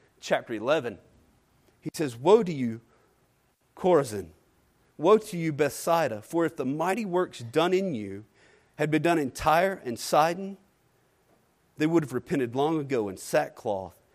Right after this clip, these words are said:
and ashes." And then we get here to Matthew fifteen, and where's this Canaanite woman from? The region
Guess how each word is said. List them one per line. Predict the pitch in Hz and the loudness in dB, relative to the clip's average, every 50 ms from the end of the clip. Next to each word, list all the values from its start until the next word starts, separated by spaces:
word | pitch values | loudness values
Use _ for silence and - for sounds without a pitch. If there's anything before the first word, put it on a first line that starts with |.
| _ _ _ _ _ _ _ | _ _ _ _ _ _ _
and | - 113 - - | -18 -16 -8 -2
ashes." | 131 123 120 117 - - - - - _ - - - _ _ _ _ _ _ _ _ _ _ _ _ _ _ _ _ _ _ _ _ _ _ _ _ _ _ _ _ _ - | -2 -2 -2 -2 -6 -14 -18 -20 -20 _ -20 -20 -20 _ _ _ _ _ _ _ _ _ _ _ _ _ _ _ _ _ _ _ _ _ _ _ _ _ _ _ _ _ -4
And | 135 | -2
then | 147 143 | 0 0
we | 156 | 0
get | 147 139 156 131 | 0 0 -4 -4
here | 120 143 139 131 | -2 -4 -4 -4
to | 107 110 | -4 -4
Matthew | 113 110 110 - - 113 | -4 -6 -6 -8 -12 -16
fifteen, | - - 123 117 - _ - 208 196 170 131 107 | -14 -10 -12 -12 -12 _ -10 -6 -6 -4 -4 -6
and | 101 95 - _ _ - - - - | -8 -10 -14 _ _ -20 -20 -12 -2
where's | 139 151 170 175 - | 4 6 6 6 6
this | 165 151 - - | 2 -4 -4 -2
Canaanite | - 160 156 160 151 139 131 127 - 110 | -2 0 0 0 2 0 0 -2 -2 -4
woman | 131 135 120 101 | -4 -4 -4 -6
from? | - - 160 170 180 151 110 - _ _ _ _ _ _ _ _ _ _ _ _ _ _ _ _ _ _ _ _ _ _ _ _ | -8 -8 -6 -4 -4 -4 -4 -8 _ _ _ _ _ _ _ _ _ _ _ _ _ _ _ _ _ _ _ _ _ _ _ _
The | - 120 110 - | -8 -8 -4 -4
region | 151 175 156 - 98 101 95 95 | -4 -4 -4 -8 -10 -12 -12 -12